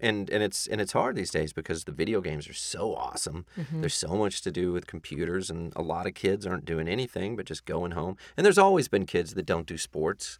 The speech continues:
Speaker 2: Yeah.
Speaker 1: You know, um,
Speaker 2: So the rule, going
Speaker 1: I
Speaker 2: back to our rule, yeah.
Speaker 1: So you gotta do two sports a year, just mandatory. You can choose whatever sport you want. We'll take you there. We'll pay for the equipment, whatever.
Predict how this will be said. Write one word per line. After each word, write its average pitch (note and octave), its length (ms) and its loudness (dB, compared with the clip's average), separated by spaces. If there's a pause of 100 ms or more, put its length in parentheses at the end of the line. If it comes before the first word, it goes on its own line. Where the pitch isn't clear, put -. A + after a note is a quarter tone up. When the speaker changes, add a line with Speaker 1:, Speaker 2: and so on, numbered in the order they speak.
(120)
Speaker 2:
Yeah. F3 160 -10 (340)
Speaker 1:
You G#2+ 80 2
know, F#2 260 2 (160)
um, F2 360 2
Speaker 2:
So G3+ 240 4
the G3 140 2
rule, F#3 300 6
going A2+ 140 8
Speaker 1:
I D3+ 120 12
Speaker 2:
back - 80 0
to G3+ 100 -4
our F#3 100 0
rule, E3 320 -6
yeah. F#3 120 -4
Speaker 1:
So C#3+ 340 6
you G#2 140 -2
gotta G2 280 10
do F#2 220 0
two - 240 -4
sports D#2+ 420 0
a E2 60 -8
year, C#2+ 260 -8 (280)
just G2 180 -4
mandatory. - 640 -4 (180)
You A2 220 4
can A2+ 160 0
choose C#3 400 2
whatever A2 340 6
sport - 360 0
you A#2+ 100 -2
want. A#2 400 0
We'll G2 480 2
take - 300 2
you - 80 -6
there. A#2 260 2
We'll F#2+ 200 2
pay G2+ 280 0
for - 160 -4
the - 80 -2
equipment, - 460 -2
whatever. G#2+ 420 0